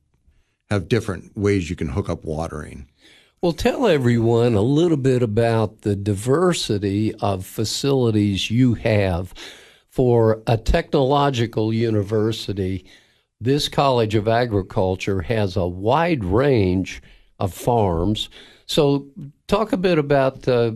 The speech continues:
Speaker 2: Hyder Burks and about Oakley and Shipley and the
Speaker 1: Okay.
Speaker 2: other farms that you've got.
Speaker 1: Yeah, sure.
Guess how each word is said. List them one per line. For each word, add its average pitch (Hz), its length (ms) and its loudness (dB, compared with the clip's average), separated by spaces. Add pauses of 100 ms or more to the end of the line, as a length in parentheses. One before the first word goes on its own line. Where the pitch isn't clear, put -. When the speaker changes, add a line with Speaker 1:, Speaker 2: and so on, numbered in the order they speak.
(120)
Speaker 2:
Hyder 131 260 0
Burks 120 580 -2 (360)
and 120 120 2
about 139 280 4
Oakley 135 520 2
and 127 160 4
Shipley 147 640 0
and 113 180 0
the 113 140 2
Speaker 1:
Okay. - 0 -
Speaker 2:
other 135 240 2
farms 139 520 0
that 143 220 -4
you've 127 160 -4
got. 151 340 -6 (320)
Speaker 1:
Yeah, 123 300 0
sure. 117 420 0